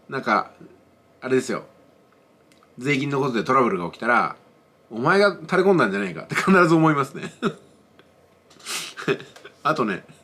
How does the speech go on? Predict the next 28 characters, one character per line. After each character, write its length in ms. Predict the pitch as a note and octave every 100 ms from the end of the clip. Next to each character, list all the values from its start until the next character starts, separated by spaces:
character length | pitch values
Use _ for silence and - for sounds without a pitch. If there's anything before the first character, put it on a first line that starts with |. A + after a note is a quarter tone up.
| _ - - - - _
ス 180 | - -
ク 160 | E3 D#3+
ー 20 |
プ 100 | D3+
記 80 | -
者。 220 | B2+ - - _ _ _ _ _ _ _ _ _ _ -
週 180 | -
刊 200 | D3+ D3+
文 180 | C#3+ E3
春 180 | - A#2
の 320 | C3+ B2 E2+ - _ _ _ _ _ _ _
記 100 | -
者 120 | D#3+
さ 140 | B2
ん 80 | F#2
と 80 | F2
か、 400 | C3 B2 D#2+ - - _ _
そ 100 | -
れ 60 | A2+
か 80 | A#2
ら 40 |
編 200 | A#2+ C3+
集 160 | C3 C#3
の 80 | B2+
方 200 | A2+ A#2
と 80 |
か 100 | G2+
ね。 180 | F#2+ D3+